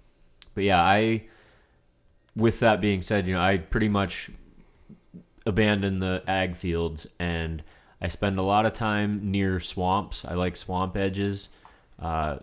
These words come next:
I don't hunt in the swamp usually. I have a couple times, but for the most part, I hunt edges of swamps and pinch points, bottlenecks, stuff.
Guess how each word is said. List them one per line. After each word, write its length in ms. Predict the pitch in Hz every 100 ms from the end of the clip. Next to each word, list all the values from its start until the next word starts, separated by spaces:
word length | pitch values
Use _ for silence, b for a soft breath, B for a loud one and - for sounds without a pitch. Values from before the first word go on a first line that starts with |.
| -
I 80 |
don't 240 | 90 95 80
hunt 240 | 98 92 - -
in 260 | 104 120
the 80 | 131
swamp 420 | 127 139 131 135
usually. 460 | 143 143 139 151 151
I 120 | 95
have 360 | 90 101 101 107
a 40 |
couple 320 | 104 107 -
times, 500 | 113 117 113 123 117 - - - -
but 300 | 98 90 -
for 120 | -
the 60 | 92
most 380 | 92 98 101 -
part, 240 | 104 104
I 140 | 90 92
hunt 240 | 95 90 -
edges 380 | 92 92 101 104
of 120 | 98
swamps 520 | - 101 101 113 - B B B
and 260 | 90 85 82
pinch 300 | 98 98 -
points, 300 | 104 101 92
bottlenecks, 600 | - 90 95 98 98 104
stuff. 440 | - - 101 101